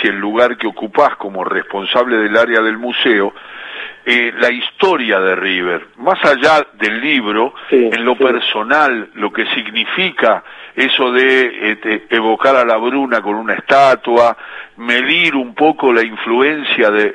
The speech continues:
Speaker 1: de River en la historia del, del fútbol argentino, me parece que ahí hay un cuidado grande que me parece que tendría que extenderse. Hay muchos clubes que lo tienen, en, no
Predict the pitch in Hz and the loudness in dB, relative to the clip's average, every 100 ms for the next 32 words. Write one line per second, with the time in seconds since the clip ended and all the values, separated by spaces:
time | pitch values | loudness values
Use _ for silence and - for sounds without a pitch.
0 | - 104 104 127 143 139 113 101 101 104 | -2 -2 0 0 2 2 2 -2 -2 -4
1 | - 151 147 120 98 95 - 95 95 92 | -2 2 2 2 0 0 -6 -4 -4 -4
2 | 85 101 90 - 123 107 104 101 98 104 | -8 -6 -6 -4 -4 -2 0 0 0 -6
3 | 104 - 175 135 117 110 - - - - | -6 -4 -4 -2 -2 -4 -8 -16 -16 -10
4 | 131 135 151 175 185 190 180 170 202 220 | -4 0 0 0 -2 -2 2 0 0 -4
5 | - 143 160 160 - 143 143 156 160 147 | -2 -2 -2 -8 -2 0 2 4 4 4
6 | 131 131 180 196 185 180 175 135 127 120 | 2 2 2 2 0 0 0 -2 0 0
7 | 117 113 120 131 139 139 127 127 143 - | -2 -2 0 2 0 -2 2 2 2 0
8 | - - - - - 117 113 135 160 151 | -10 -20 -20 -20 -6 -4 -2 0 2 2
9 | 135 - - 131 151 147 113 120 - 117 | 0 -2 0 0 2 0 0 -4 -2 0
10 | 131 139 170 214 - 110 - 127 120 110 | 0 0 0 0 2 0 0 0 2 2
11 | - 101 95 101 123 98 95 120 147 - | -2 -2 -2 0 0 0 -2 -4 -6 -6
12 | 196 208 117 131 | -6 -6 -4 -2